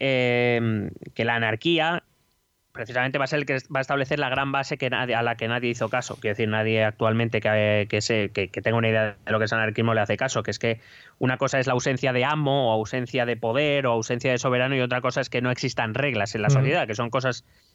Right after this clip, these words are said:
Speaker 1: diferentes. Eh, y entonces él escribió una cosa para representar lo que significaban los gobiernos.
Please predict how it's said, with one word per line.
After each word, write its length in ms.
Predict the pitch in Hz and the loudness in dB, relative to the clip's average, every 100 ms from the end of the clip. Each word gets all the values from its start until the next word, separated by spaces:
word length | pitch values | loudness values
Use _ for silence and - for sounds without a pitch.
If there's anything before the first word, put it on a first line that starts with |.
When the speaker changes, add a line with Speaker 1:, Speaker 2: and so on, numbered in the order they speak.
| _ | _
Speaker 1:
diferentes. 720 | - 120 110 101 85 - - - - - - - - - | -4 -2 -2 -4 -6 -10 -16 -16 -20 -20 -20 -20 -10 -2
Eh, 800 | 139 139 139 139 135 135 131 - | 2 4 2 2 2 2 2 0
y 140 | 160 | 0
entonces 680 | 151 139 180 180 175 180 - | 0 2 0 2 0 0 -2
él 220 | 147 160 156 | 0 2 2
escribió 520 | 143 - 147 151 147 | 0 -2 0 2 2
una 260 | 147 135 135 | 2 0 0
cosa 440 | 196 185 160 190 - - - _ - | -2 0 -2 -4 -12 -20 -20 _ -4
para 160 | 147 | -2
representar 600 | 147 143 143 151 143 175 | 0 -2 -2 -2 -2 0
lo 80 | 196 | 0
que 100 | 175 | 0
significaban 880 | 165 151 139 - _ - 180 185 165 | 0 0 0 -6 _ -2 0 2 2
los 140 | 139 | 2
gobiernos. 760 | 135 123 143 131 104 85 - | 0 0 0 0 -2 -8 -12